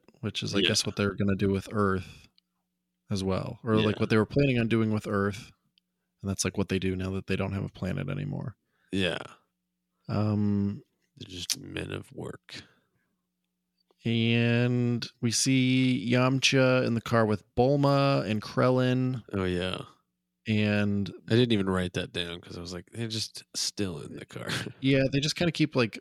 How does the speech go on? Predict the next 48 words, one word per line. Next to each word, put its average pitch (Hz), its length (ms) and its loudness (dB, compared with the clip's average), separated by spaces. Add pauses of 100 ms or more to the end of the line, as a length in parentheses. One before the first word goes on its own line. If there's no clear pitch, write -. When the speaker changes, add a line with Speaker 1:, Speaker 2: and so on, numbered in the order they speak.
(140)
Speaker 1:
I - 80 -6
feel 135 180 0
like 127 100 -4
they 117 140 -2
keep - 240 -8
doing 113 160 2
these 107 200 2
little 101 180 0
checkups - 460 0
where, 95 100 0
like, 90 200 -4
"Don't 98 160 -2
forget, 160 340 2 (140)
these 113 180 2
Speaker 2:
Mm-hmm. - 20 -4
Speaker 1:
people 131 240 2
are 131 80 2
here 156 180 2
and 143 100 4
they're 127 80 4
doing 147 220 2
Speaker 2:
Yeah. 117 120 6
Speaker 1:
this." 110 140 2
It's 98 120 -2
like, 95 140 -2
"Oh, 160 140 0 (160)
don't 107 140 0
forget, 147 280 0
Goku's 143 420 2
still 127 160 2
Speaker 2:
Dino. 120 120 6
Speaker 1:
running." 110 340 2 (240)
Speaker 2:
Yeah, 87 340 0 (120)
he's 101 160 -6
still 110 200 -2
running. 98 200 2
Speaker 1:
Um, 92 480 0
Speaker 2:
And 92 140 -2
he 113 200 4
is. 78 100 0
Speaker 1:
but, 104 240 2
yeah, 92 160 -2 (440)
basically, 110 520 4
they're 98 260 2
like, 98 380 -2
Krellin's 110 400 2
all, 101 200 4
or 101 340 0